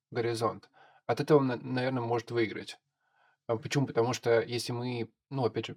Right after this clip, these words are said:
и человек, который инвестирует в российский, э, фондовый рынок, наверное, он всё-таки должен априори, а, верить в российскую экономику, что она останется на плаву через какое-то время.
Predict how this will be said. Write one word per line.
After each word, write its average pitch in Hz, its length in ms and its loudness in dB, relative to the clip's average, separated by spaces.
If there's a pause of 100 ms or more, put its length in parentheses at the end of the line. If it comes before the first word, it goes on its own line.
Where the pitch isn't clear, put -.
(120)
и - 200 -14
человек, 165 280 4
который 143 240 0
инвестирует 127 340 -2
в 113 40 -8
российский, - 500 -6
э, - 160 -8
фондовый 127 340 -4
рынок, 190 300 0 (520)
наверное, 135 380 2
он 131 60 2
всё-таки 120 720 0
должен 131 480 0
априори, 127 720 2
а, 110 300 -2
верить 123 420 -4
в 120 80 -8
российскую 117 420 -4
экономику, 117 400 -2
что - 160 -10
она 113 100 -4
останется 117 480 -4 (340)
на 127 160 -2
плаву 127 360 2
через 113 180 -6
какое-то 113 420 0
время. - 360 -6